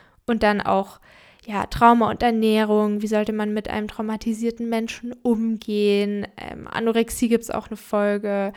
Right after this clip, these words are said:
Also da könnt ihr auf jeden Fall reinhören, gerade wenn ihr auch ein Thema mit Trauma habt und da noch andere Perspektiven hören möchtet. Sehr, sehr cool. Ein Song,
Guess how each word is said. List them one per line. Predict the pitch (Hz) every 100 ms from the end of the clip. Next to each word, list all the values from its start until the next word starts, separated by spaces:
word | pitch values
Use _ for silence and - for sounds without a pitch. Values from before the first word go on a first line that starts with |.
| - - -
Also | - 214 214
da | 220
könnt | 220 220
ihr | -
auf | 220
jeden | 208
Fall | 202
reinhören, | 196 196 208 208 202
gerade | - 226
wenn | - 208
ihr | 202
auch | 214
ein | 214
Thema | 208 208 202
mit | 185 185
Trauma | - 208 214 208 196
habt | 185 185 - - - - - _
und | 208 196 185 185 262 -
da | 202
noch | 190 196
andere | - 214 202
Perspektiven | - 220 - 240 - - 269 233 214
hören | 226 214 208
möchtet. | 202 196 - 202 196 196 - - _ _
Sehr, | - 220 202
sehr | 190 190 - -
cool. | 175 160 - _
Ein | 226 208
Song, | - 226 247